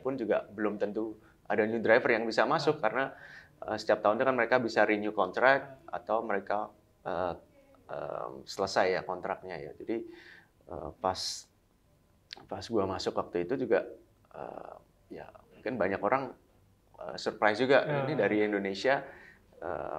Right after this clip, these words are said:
Speaker 1: pembalap ternama Indonesia masuk dan kadang banyak yang, mohon maaf, yang nggak tahu Indonesia, taunya
Speaker 2: Ah,
Speaker 1: Bali gitu
Speaker 2: ah.
Speaker 1: kan.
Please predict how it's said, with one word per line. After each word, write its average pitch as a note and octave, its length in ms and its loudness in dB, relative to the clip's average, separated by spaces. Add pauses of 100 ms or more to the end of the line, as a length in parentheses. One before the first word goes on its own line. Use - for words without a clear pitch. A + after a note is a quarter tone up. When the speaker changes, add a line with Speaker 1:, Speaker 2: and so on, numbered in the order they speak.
Speaker 1:
pembalap F#2 320 -4
ternama G2 300 -6
Indonesia F#2+ 400 -2
masuk A2 400 -2
dan G2 240 0 (840)
kadang B2+ 400 -2 (260)
banyak A2 320 0
yang, A2+ 160 2 (540)
mohon A2 180 -2
maaf, C3 200 4 (440)
yang G#2+ 180 0
nggak G#2+ 200 6
tahu A#2+ 120 8
Indonesia, C3+ 420 6
taunya C#3+ 300 8
Speaker 2:
Ah, D3 60 6
Speaker 1:
Bali C#3 380 10
gitu G2 160 2
Speaker 2:
ah. F#2 60 4
Speaker 1:
kan. F#2+ 120 6